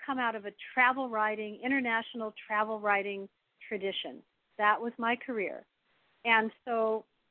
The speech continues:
um, as Roll Around Heaven gained speed, the actual story, I would be in the Himalayas, and I would end up with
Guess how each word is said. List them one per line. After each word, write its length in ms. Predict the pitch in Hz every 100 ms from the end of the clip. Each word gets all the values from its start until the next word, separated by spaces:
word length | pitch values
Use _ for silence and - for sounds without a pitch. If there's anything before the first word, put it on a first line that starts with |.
| _ _
um, 340 | 202 196 190 190 -
as 340 | 233 277 311 285 -
Roll 220 | 254 262
Around 280 | 262 262 262
Heaven 580 | 247 220 226 220 220 - _ _
gained 380 | 208 208 220 233 - _
speed, 420 | 277 254 175 160 -
the 80 | 185
actual 500 | 185 190 - 220 214 _
story, 480 | - 320 240 - - _ _ _ _ _ _ _ _ _ 214
I 160 | 226
would 200 | 240 226
be 280 | 226 226 226
in 140 | 220 226
the 80 |
Himalayas, 760 | 233 262 233 247 262 214 185 185 _ _ -
and 140 | 214
I 100 | 214
would 160 | 214 214
end 240 | 220 214
up 160 | 202 202 _ _ -
with 140 | 220